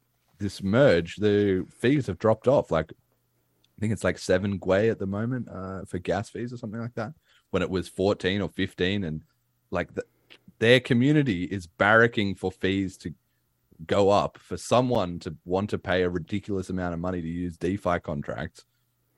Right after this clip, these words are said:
so that they can all get richer by sitting around with their eth bags. It's even more number go up than <laughs> the number go up people. They've, they've outdone Bitcoin in that sense.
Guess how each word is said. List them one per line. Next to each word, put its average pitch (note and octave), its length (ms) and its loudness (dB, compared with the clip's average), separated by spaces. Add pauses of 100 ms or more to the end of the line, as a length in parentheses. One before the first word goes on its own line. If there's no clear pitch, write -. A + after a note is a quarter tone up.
so G2 240 2
that G2 160 -2
they G2 120 0
can G2 160 -4
all G2+ 140 -2
get F2 300 -2
richer F#2 340 -6
by D#2 240 -2
sitting F2+ 340 -6
around F2 540 -6 (500)
with E2+ 140 -8
their E2+ 220 -2
eth F#2+ 260 -6
bags. A1 560 -10 (420)
It's - 200 -8
even C3+ 280 4
more C3+ 200 4
number C3 280 4
go B2 240 4
up B2 180 4
than C3 320 0
<laughs> - 20 -4
the E3+ 80 4
number D3 340 2
go C#3 220 4
up E3+ 220 4
people. F#2 360 -6
They've, A2 240 -4 (640)
they've A#2+ 320 4
outdone C#3 560 4
Bitcoin A#2 480 0
in G#2 100 -4
that A2+ 220 -4
sense. D2 400 -10